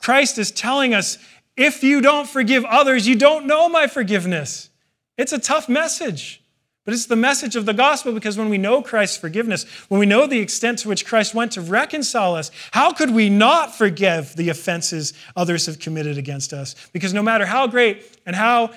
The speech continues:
terrible, they will never compare to what Christ has forgiven for us and what he will do through us by his pi-, Spirit. You don't have to muster up the forgiveness yourself. His Spirit is alive and at work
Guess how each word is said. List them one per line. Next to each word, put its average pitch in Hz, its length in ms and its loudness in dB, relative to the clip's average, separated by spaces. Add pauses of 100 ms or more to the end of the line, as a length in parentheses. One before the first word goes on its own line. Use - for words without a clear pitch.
terrible, 165 640 -2 (240)
they 185 160 0
will 180 120 0
never 185 640 0 (160)
compare 180 380 -6
to 170 100 -12
what 160 160 -10
Christ 160 380 -8
has 147 100 -12
forgiven 143 540 -8 (200)
for 147 360 -6
us 131 200 -10
and 147 100 -10
what 156 120 -10
he 170 100 -6
will 180 180 -4
do 190 220 -6
through 202 340 -6
us 151 260 -6 (200)
by 165 200 -4
his 160 180 -6
pi-, 262 300 -14
Spirit. - 500 -8 (840)
You 254 80 -4
don't 359 100 -4
have 233 140 -2
to 170 80 -6
muster 175 420 -4
up 170 140 -4
the 160 60 -12
forgiveness 160 580 -10
yourself. 190 500 -12 (760)
His 165 160 -8
Spirit 175 600 -2
is 151 120 -8
alive 156 520 -2
and 143 100 -12
at 147 100 -14
work 139 380 -12